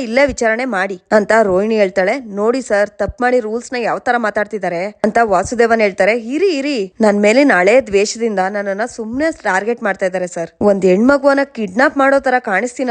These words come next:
ಸರ್ ನಾನು" ಅಂತ ರಂಗನಾಥ್ ಹೇಳ್ತಾರೆ. "ಸರ್, ನೀವು ಎದುರುಕೊಳ್ಳೋ ಅವಶ್ಯಕತೆ ಇಲ್ಲ,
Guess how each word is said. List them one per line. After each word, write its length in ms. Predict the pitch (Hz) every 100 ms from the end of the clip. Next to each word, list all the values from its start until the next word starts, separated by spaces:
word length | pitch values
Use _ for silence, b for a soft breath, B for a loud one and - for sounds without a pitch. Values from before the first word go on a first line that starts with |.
| 233
ಸರ್ 140 | 214 190
ನಾನು" 340 | 180 170 175 - -
ಅಂತ 180 | 208 208
ರಂಗನಾಥ್ 420 | 214 180 190 226 208
ಹೇಳ್ತಾರೆ. 420 | 185 185 190 190
"ಸರ್, 480 | - 208 208 208 185
ನೀವು 200 | 190 208
ಎದುರುಕೊಳ್ಳೋ 520 | 196 190 294 311 311
ಅವಶ್ಯಕತೆ 480 | 247 247 277 247 262
ಇಲ್ಲ, 180 | 226